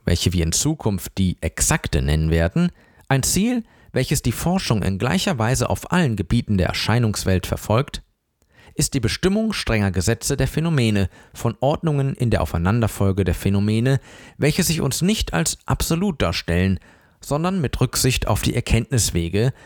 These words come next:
auf welchen wir zu denselben gelangen, geradezu die Bürgschaft der Absolutheit in sich tragen. Es ist die Bestimmung von Gesetzen der Phänomene,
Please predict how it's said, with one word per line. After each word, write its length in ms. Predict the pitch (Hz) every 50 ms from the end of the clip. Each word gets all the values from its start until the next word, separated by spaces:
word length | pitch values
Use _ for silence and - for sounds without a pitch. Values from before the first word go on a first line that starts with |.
| - - - _ _ _ _ -
auf 140 | 135 -
welchen 280 | - 135 131 - 147 131
wir 120 | 131 131
zu 200 | - - - 113
denselben 480 | 98 98 87 85 - 90 90 95 107 110
gelangen, 460 | 107 107 95 98 107 123 131 139 127 - _ _ _ _ - -
geradezu 800 | - 139 123 143 175 190 196 180 - - 156 147 139 139 143 - _ _ -
die 80 | - 131
Bürgschaft 600 | - - 202 196 - - - 113 87 - - -
der 100 | - -
Absolutheit 640 | 90 - - 98 95 101 98 - - 117 127 -
in 180 | - 151 131 104
sich 240 | 90 87 - - -
tragen. 400 | - - 113 - - - - - _ _ _ _ _ _ _ _ _ _ _ _ _ _ _ _ _ _ _ _ _ -
Es 160 | - - 170
ist 180 | 190 - -
die 60 | 170 135
Bestimmung 500 | 123 110 - - - 202 214 214 202 185
von 260 | - - 139 131 107
Gesetzen 480 | 104 98 98 110 - - - - 113
der 120 | 113 110 -
Phänomene, 680 | - - 135 139 135 127 120 120 123 131 139 147